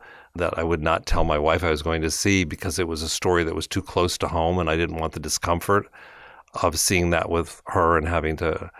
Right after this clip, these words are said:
have a conversation about it. There weren't that many movies around that actually that had gay characters or portrayed them in positive ways. And that's another thing. You know, I was a, I'm a writer. I write for, uh,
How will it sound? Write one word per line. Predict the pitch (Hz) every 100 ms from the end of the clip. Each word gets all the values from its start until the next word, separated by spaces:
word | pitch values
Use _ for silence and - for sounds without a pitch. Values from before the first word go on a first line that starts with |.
| - _ -
have | 98
a | 85
conversation | 87 80 76 82 78 87
about | 90
it. |
There | 113
weren't | 117 120
that | 98 87
many | 90 78
movies | 85 78
around | 78 85 82 76
that | 78
actually | 76 82 78
that | 87 _ _
had | - 98 85 82 _ _
gay | 90 90
characters | - 87 - 85
or |
portrayed | 73 - - 92
them | 82
in | 76
positive | 69 80 78 82 85
ways. | 87 87 90 - - - - - -
And | 120
that's | 135 -
another | 110 104 104
thing. | - 80 -
You | 101
know, | 90 85
I | 85
was | 90 85
a, | 82 82 -
I'm | 98
a | 101
writer. | 87 85 95 123 - _ _ 87
I | 85
write | 85 85
for, | - 90 85 80 78 78 85
uh, | 80